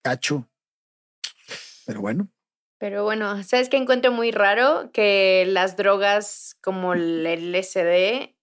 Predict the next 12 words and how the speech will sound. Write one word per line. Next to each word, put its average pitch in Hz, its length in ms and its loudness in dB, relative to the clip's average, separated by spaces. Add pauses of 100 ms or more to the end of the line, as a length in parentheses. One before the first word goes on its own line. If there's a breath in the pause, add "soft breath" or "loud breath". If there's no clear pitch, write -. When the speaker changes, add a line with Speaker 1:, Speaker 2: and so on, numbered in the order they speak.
(180)
Speaker 2:
es 185 480 0
algo 190 240 0
que 202 120 -2
te 180 260 2
abre 202 480 2
la 233 160 2
mente 226 800 0
y 220 220 -6 (100)
te 165 340 0
expande 220 880 -4
el 233 120 -4
universo 233 1160 -2